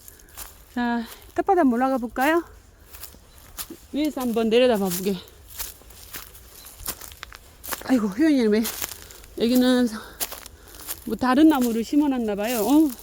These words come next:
밭에다가 뭐 관리를 많이 하셨네. 이거 뭔 나무일까요, 여러분? 이 나무의 정체가 뭘까요? 이거 뭐요?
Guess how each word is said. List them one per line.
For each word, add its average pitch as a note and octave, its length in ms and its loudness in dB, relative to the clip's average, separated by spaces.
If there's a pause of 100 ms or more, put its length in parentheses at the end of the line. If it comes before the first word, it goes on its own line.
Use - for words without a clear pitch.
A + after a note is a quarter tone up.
(640)
밭에다가 B3+ 540 0
뭐 A#3 140 0
관리를 B3+ 400 2
많이 C#4 320 4
하셨네. C4 520 4 (600)
이거 C4+ 120 2
뭔 F#4 160 6
나무일까요, B3+ 560 2 (140)
여러분? B3 340 0 (760)
이 C4+ 80 -4
나무의 D#4+ 340 4
정체가 D4+ 400 2
뭘까요? C#4+ 600 0 (1600)
이거 C#4+ 100 -6
뭐요? B3+ 420 0